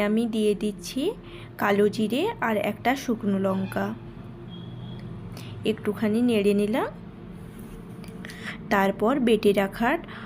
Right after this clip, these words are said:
টমেটো আর পটলের যে পেস্টটা বানিয়েছিলাম, ভালো করে ওটা দিয়ে দিলাম।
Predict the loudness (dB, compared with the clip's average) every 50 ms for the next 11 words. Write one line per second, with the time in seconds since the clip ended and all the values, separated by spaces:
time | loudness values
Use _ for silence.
0 | -12 -4 2 4 6 6 6 4 2 2 4 4 4 4 2 0 -4 -12 -12 -12
1 | -8 -2 0 2 4 4 2 0 0 4 4 4 6 6 4 6 6 6 6 6
2 | 4 2 4 4 4 6 6 6 6 4 2 0 4 4 6 6 6 6 6 6
3 | 6 6 4 2 2 0 2 2 2 0 -2 -2 0 2 4 4 6 4 4 4
4 | 4 4 6 6 4 2 0 -4 -10 -10 -12 -12 -12 -12 -12 -12 -12 -12 -10 -8
5 | -2 0 0 4 4 4 4 4 4 6 6 8 8 8 8 6 4 4 6 4
6 | 4